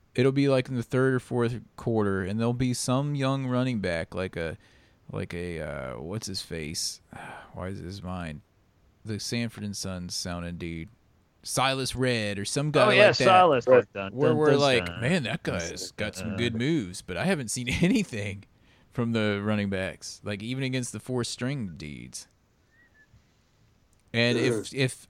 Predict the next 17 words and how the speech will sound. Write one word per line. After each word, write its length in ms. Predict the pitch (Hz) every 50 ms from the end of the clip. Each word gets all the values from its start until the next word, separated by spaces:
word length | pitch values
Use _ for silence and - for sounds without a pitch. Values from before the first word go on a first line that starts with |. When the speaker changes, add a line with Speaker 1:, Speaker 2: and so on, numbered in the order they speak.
| _ _ -
Speaker 1:
I 120 | 110 120
hate 200 | 135 175 185 226 -
to 60 | -
say 280 | - - 147 151 165
it, 80 | 135 110
dude, 300 | 117 120 120 120 117 117
but 260 | 117 110 104 101 85 - _ _ _ _ _ _ _ _ _ _ _ _ _ _ _ _ _ _ _ _
if 140 | - 110 - - _ _ _ _ _ _ _ _
anyone 380 | - 127 160 190 196 196 180 160
thinks 380 | - - 139 139 143 139 - -
that 180 | - 110 92
we 120 | 117 127 135
can 160 | - 131 110
go 220 | 107 113 113 110
in 200 | 113 113 117 110
as, 180 | 104 101 98 -
like, 280 | 95 95 90 - -